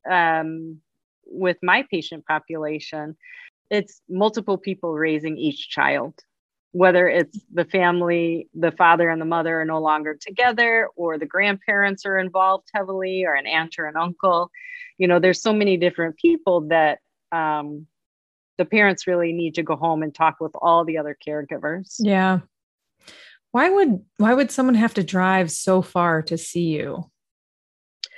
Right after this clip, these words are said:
Speaker 1: It's an access issue. There are just so few people that have the training that I do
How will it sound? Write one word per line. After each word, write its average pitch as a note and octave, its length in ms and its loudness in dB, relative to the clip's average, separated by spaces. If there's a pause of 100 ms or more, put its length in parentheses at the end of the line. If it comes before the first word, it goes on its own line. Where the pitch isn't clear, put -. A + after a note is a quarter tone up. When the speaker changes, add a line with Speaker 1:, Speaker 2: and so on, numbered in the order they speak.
(240)
Speaker 1:
It's G#3 200 2
an A#3 160 6
access E3 540 0
issue. D#3 340 -2
There E3+ 140 2
are F#3 180 2
just - 220 -8 (140)
so G3 260 0
few G#3+ 240 -4
people G#3+ 440 -4
that F#3 180 0
have F3+ 320 0
the F3 120 0
training G3 540 -4
that G3+ 120 0
I E3+ 140 2
do G3 480 -2